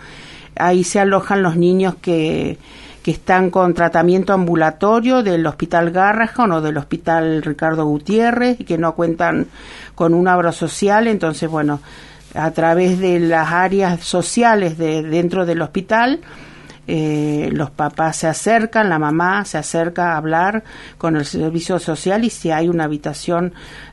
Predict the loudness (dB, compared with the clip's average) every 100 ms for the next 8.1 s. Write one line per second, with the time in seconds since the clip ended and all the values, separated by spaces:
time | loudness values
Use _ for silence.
0 | -6 -6 -2 2 4 4 4 4 2 0
1 | -2 -4 -2 -2 -4 -6 -6 -4 -4 -4
2 | -6 -4 -4 -2 -2 -2 -2 -4 -4 -2
3 | 0 2 2 0 0 0 2 0 -2 -6
4 | -14 -18 -16 -16 -20 -2 2 4 4 2
5 | 2 2 4 4 4 4 2 2 2 0
6 | 0 0 0 0 0 2 2 0 0 0
7 | 2 2 0 0 -2 0 2 2 0 -2